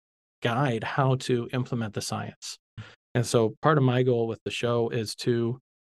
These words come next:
reach out to people of science who are, they kind of bristle at the idea of faith, and hopefully introduce them that, uh, we're not weird,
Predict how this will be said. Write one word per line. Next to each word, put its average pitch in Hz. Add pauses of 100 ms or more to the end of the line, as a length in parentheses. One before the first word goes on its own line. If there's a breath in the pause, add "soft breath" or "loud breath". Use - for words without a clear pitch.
(220)
reach 127
out 117
to -
people 117 (100)
of 107 (680)
science 120 (320)
who 123 (220)
are, 110 (680)
they -
kind 135
of 113
bristle 120
at 135
the 123
idea 113
of 117
faith, 131 (200)
and 123
hopefully 120
introduce 120
them 123
that, 113
uh, 113
we're 113
not 123
weird, 123